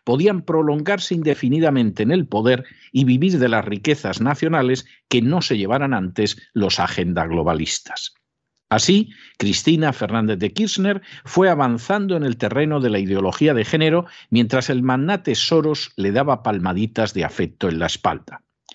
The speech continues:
Su desplazamiento del poder por Macri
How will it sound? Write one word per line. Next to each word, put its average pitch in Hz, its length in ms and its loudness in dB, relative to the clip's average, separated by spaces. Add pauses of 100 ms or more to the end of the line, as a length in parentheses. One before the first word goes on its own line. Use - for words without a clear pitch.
(240)
Su - 180 2
desplazamiento 139 760 0
del 131 160 0
poder 127 380 -2
por 110 200 -4
Macri 180 440 -2